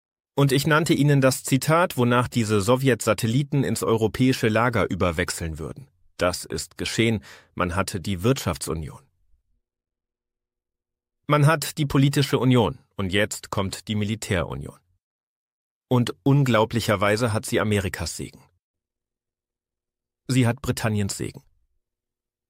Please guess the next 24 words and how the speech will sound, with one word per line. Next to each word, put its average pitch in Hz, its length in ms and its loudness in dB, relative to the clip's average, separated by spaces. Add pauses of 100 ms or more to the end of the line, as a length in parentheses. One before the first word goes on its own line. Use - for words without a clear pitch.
(160)
Wie 156 100 4
gesagt, 131 460 4
niemanden 139 480 4
scheint 101 260 0
es - 140 -4
zu 120 100 -2
stören. - 320 -8 (2250)
Wir 139 140 4
leben 147 320 2
in 131 160 0
einer 127 300 2
anderen 123 400 2
Zeit, - 500 -8
ganz 107 240 0
anders 120 480 0
als 107 220 -2
in 120 120 -4
den 104 160 0
Tagen 113 440 0
nach 98 180 0
dem 104 320 -4
Zweiten 143 460 -2
Weltkrieg 123 680 -2
neunzehnhundertfünfundvierzig. 120 1800 -2